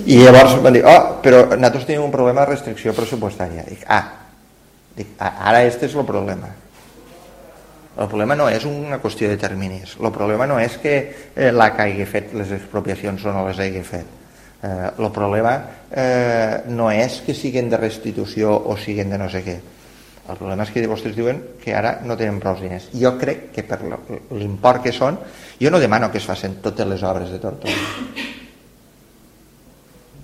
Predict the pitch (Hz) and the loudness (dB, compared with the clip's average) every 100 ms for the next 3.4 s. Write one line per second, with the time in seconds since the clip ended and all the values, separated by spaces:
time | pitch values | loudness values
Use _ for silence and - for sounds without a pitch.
0 | - - 90 92 107 - 107 104 127 135 | -20 -20 -14 -8 -8 -6 -6 -4 -2 -2
1 | 196 - - - - _ - 98 95 101 | -2 -12 -20 -20 -20 _ -10 -8 -4 -2
2 | 104 104 117 127 170 - - - - - | -2 -2 -2 -4 -8 -12 -20 -20 -20 -20
3 | - 104 95 - | -10 -6 -6 -8